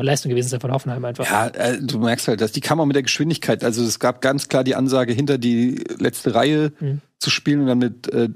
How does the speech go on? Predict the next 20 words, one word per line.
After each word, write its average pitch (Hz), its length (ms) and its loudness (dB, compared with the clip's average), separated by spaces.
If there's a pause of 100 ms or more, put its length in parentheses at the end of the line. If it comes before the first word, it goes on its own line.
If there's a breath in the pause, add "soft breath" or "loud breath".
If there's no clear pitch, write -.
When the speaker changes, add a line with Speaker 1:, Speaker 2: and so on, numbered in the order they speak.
Speaker 2:
mit 131 260 -2
Mamouche 127 640 2
und 117 220 0
mit, 120 280 -2
mit 120 260 0
Nkunku 127 920 0
und, 110 640 0
äh, 113 300 2
Ebimbe 139 680 0 (320 loud breath)
haben 127 100 0
natürlich 123 340 0
auch 127 100 -2
schnelle 135 300 2
Spieler 143 500 0
und 127 60 -2
das 117 160 0
hat, - 180 -6
ist - 160 -6
voll 131 220 0
geklappt. 123 360 -4